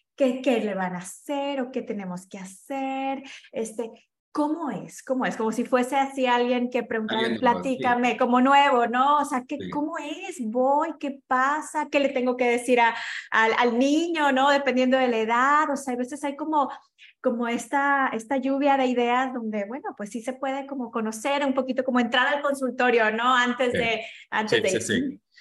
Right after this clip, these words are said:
Speaker 2: Sí, pues mira, es, eh, al, ellos al, al ingresar, eh, es el espacio, aunque tiene un formato de consultorio médico, es, es, es distinto.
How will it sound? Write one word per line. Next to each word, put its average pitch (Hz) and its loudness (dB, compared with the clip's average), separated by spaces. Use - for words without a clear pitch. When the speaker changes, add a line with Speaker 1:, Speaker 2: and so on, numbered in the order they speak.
Speaker 2:
Sí, 139 0
pues 131 0
mira, 135 2
es, 127 0
eh, 117 0
al, 131 -4
ellos 175 0
al, 160 -2
al 127 -4
ingresar, 123 0
eh, 110 -4
es 123 -6
el 123 -2
espacio, 131 0
aunque 117 -4
tiene 123 -4
un 143 -6
formato 131 -2
de 135 0
consultorio 117 -4
médico, 120 0
es, - -2
es, 113 -8
es 127 -4
distinto. 143 -4